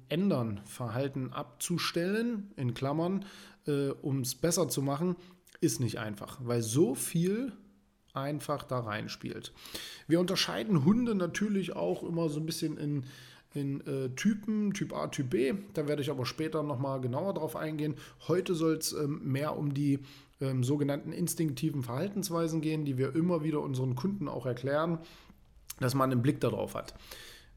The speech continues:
Ich nehme immer ganz gerne die vier. Das ist so eine grobe Einteilung. Ähm, wir haben einmal, das ist das Einfachste für die meisten Menschen, die, äh, das jagdliche Verhalten. Ist natürlich instinktiv, ganz klar. Es ist ein Unterschied, habe ich einen Weimaraner oder einen Mops, ja, vergleiche ich immer so gerne.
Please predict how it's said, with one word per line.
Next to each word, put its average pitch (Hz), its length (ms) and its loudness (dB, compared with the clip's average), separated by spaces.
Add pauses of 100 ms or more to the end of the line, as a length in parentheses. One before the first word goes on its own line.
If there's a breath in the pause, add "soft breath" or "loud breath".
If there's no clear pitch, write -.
(400)
Ich 139 140 0
nehme 196 200 6
immer 185 100 4
ganz 170 200 2
gerne 160 200 2
die 131 100 2
vier. 262 440 -2 (100)
Das 131 160 -2
ist 127 100 -4
so 156 60 -2
eine 139 100 2
grobe 131 300 2
Einteilung. 185 760 0 (260 loud breath)
Ähm, 139 460 0 (100)
wir 120 160 0
haben 131 220 0
einmal, 131 540 0 (440 loud breath)
das - 200 0
ist - 140 -2
das - 140 -4
Einfachste 135 460 2
für 123 120 -2
die 120 80 2
meisten 120 480 0
Menschen, 127 400 4
die, 120 360 0 (340 loud breath)
äh, 120 160 4
das 123 180 0
jagdliche 120 640 0 (200)
Verhalten. - 680 -12 (540 loud breath)
Ist 165 260 4
natürlich 131 480 0
instinktiv, 131 800 0
ganz 127 280 -2
klar. 147 480 2
Es 131 120 -6
ist 127 100 -4
ein 143 100 0
Unterschied, 147 440 -4
habe 127 120 -2
ich 123 80 -4
einen 120 120 0
Weimaraner 120 540 0
oder 117 100 0
einen 113 100 0
Mops, 180 380 2
ja, 156 300 -2
vergleiche 135 460 -2
ich 135 60 -2
immer 139 160 0
so 131 140 0
gerne. 135 320 0